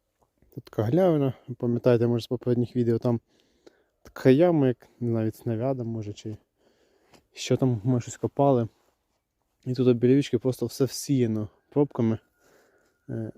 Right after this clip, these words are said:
раніше казали, що десь тут був такий типу танцпол. Мабуть, молодь відпочивала. Напевно, сюди далі від нього, може, він десь там був, на галявинці,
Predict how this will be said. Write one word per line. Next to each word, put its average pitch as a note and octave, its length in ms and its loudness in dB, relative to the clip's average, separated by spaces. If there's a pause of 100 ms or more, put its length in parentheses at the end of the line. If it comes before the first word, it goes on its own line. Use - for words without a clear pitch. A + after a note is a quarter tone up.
раніше C3 480 0 (240)
казали, A#2 360 -4
що - 120 -10
десь A#2 120 -6
тут B2+ 200 -6
був A2 340 -4 (360)
такий A#2 260 -2
типу C3 360 0
танцпол. F3 580 0 (1600)
Мабуть, C#3 340 4 (120)
молодь C#3+ 420 4
відпочивала. B2 720 -2 (1080)
Напевно, C3+ 340 4
сюди C3 220 -2
далі B2+ 300 2
від B2 140 0
нього, B2 280 0 (540)
може, A2+ 180 0
він A2+ 100 4
десь A2+ 180 0
там D3 240 2
був, A2+ 180 -2 (220)
на B2 100 -6
галявинці, A#2 580 -2